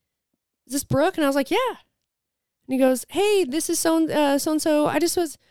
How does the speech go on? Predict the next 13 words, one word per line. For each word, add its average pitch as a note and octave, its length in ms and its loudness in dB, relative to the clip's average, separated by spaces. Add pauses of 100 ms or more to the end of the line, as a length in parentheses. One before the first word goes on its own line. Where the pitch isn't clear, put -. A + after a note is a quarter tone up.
(540)
I C4+ 60 -2
was F#4+ 120 2
really G4+ 160 2
actually C#4 200 -4
just B3+ 120 -6
wondering, C#4+ 360 0
like, A#3+ 120 0
I've A#3+ 100 4
been B3+ 120 4
thinking D4 240 0
about C#4+ 200 2
starting A#3 340 0
CrossFit." G#3 560 -2